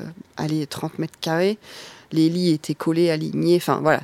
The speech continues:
ça, ça restait, euh, elle s'occupait d'eux, elle leur donnait à manger, elle les changeait, elle les mettait au lit quand ils avaient besoin de dormir. Il y avait des tapis au sol, de temps en temps, elle les mettait au tapis. Ça s'arrêtait là. Donc, c'était pas une, une, une réelle, enfin, une réelle vision de comment l'enfant, il est pris en charge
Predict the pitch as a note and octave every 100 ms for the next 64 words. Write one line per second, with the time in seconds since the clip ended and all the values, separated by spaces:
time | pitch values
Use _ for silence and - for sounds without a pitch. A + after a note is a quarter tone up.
0 | D#3+ - - - E3 D#3+ E3 - A3 G#3
1 | E3+ D3 D3+ D3+ - E3+ F3+ - E3+ D#3+
2 | D3+ D#3 G3+ G#3+ E3+ D3 D3 D3 D#3 D#3+
3 | D3 D3+ D3+ D3 G#3 E3+ D3+ D3 D3 C#3+
4 | - D3+ D3 G3 G#3 D#3 C#3+ C#3+ C3+ D3
5 | D3+ E3 - D3+ D3+ D3 C#3 D3+ D3 D3
6 | D#3 G3 A3 G3+ D#3 D3+ D3+ D3+ D3 D#3
7 | D3+ - D#3+ D3+ - D3 D3 D#3+ D3 C#3+
8 | C#3+ - C#3+ D3 D3 G#3+ G#3+ - - -
9 | - D#3 D#3+ D3+ D3 - E3+ F3 - -
10 | - D#3 D3 D#3+ E3 A3 G#3 F#3 E3+ D#3+
11 | D#3+ D#3+ D#3+ E3+ D#3+ D#3+ - D3+ C3+ -
12 | - D#3+ D#3+ D#3 E3+ F3+ F#3 E3 F3 E3+
13 | G3 G3+ D#3+ - F3 E3+ F3+ E3 D#3 F#3
14 | F3 D3 - C#3+ C#3+ F3+ F3